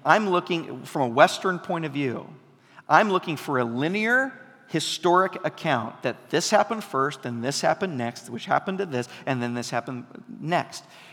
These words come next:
You're going to, you're going to misinterpret the Gospels. You're not playing according to their rules, see. In the Bible, what you'll learn is different genres have different rules. So if you, if you come to a Monopoly game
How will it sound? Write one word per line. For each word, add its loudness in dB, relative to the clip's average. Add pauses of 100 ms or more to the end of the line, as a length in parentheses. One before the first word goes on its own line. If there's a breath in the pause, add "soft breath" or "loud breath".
You're 2
going 4
to, -2
you're 4
going 0
to -2
misinterpret -6
the -8
Gospels. -6 (380 soft breath)
You're 2
not 6
playing 2
according -2
to -8
their 0
rules, -6
see. -12 (420 loud breath)
In 4
the 4
Bible, 8
what 2
you'll 2
learn 6
is 2 (240 loud breath)
different 2
genres 6
have 2
different -4
rules. -2 (180 loud breath)
So 0
if 2
you, -2 (140)
if 0
you -2
come 2
to 2
a 2
Monopoly 2
game -6